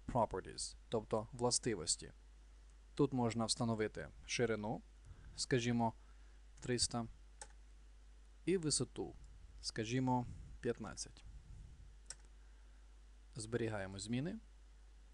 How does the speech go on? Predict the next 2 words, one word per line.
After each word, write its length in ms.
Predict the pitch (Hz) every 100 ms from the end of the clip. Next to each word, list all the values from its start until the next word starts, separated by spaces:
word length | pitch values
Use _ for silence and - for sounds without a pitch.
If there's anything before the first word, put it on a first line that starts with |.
| - - - - - - - - - - - - - - - - -
і 120 | 175
подивімося 760 | 185 123 113 120 123 123 123